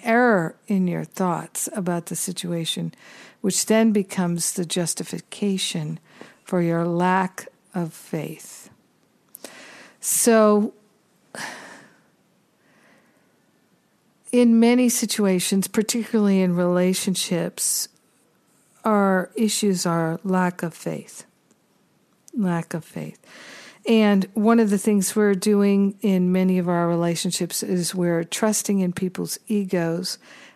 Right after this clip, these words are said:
and people's egos are not trustworthy. So then we're disappointed,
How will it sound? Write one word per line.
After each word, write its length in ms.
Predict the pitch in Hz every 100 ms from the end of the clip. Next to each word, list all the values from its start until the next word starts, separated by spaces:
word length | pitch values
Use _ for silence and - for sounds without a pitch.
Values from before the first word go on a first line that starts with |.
| -
and 160 | 190
people's 380 | 175 202 190 180 -
egos 500 | 220 190 190 180 185
are 80 | 175
not 340 | 170 165 -
trustworthy. 1000 | - 175 165 - 170 175 170 165 151 151 - _ _ _ _ _ _ _ _ _ _ _ _ _ _ - - - - -
So 220 | - - 214
then 320 | 208 202 196
we're 200 | 185 180
disappointed, 1500 | 165 214 - 190 - 269 269 247 185 180 165 156 190 -